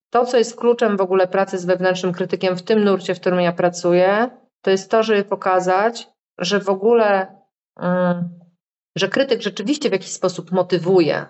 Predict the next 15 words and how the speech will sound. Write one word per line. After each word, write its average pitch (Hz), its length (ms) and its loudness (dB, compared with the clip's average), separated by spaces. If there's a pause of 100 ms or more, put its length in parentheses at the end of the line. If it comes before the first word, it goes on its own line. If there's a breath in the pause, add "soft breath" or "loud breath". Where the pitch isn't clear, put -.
ale 175 260 2
robi 180 260 0
to 180 120 -2
takim 196 400 -2
kosztem, 190 600 -2 (140)
że 180 180 0
zajedziesz 170 760 0
się, 180 260 0
staniesz 185 520 -2
na 165 120 0
rzęsach, 165 800 -2 (720)
na 190 100 0
koniec 208 400 -2
ci 202 80 -4
powie, 202 520 2